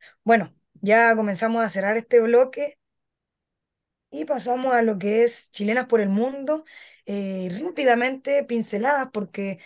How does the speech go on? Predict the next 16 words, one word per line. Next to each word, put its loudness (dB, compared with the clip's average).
ya -2
estamos 0
en -4
la 2
hora, 2
chicas, -8
así -6
que 0
vamos 0
a -2
ir -2
revisando, -4
eh, -6
las -8
actuaciones -4
más, -2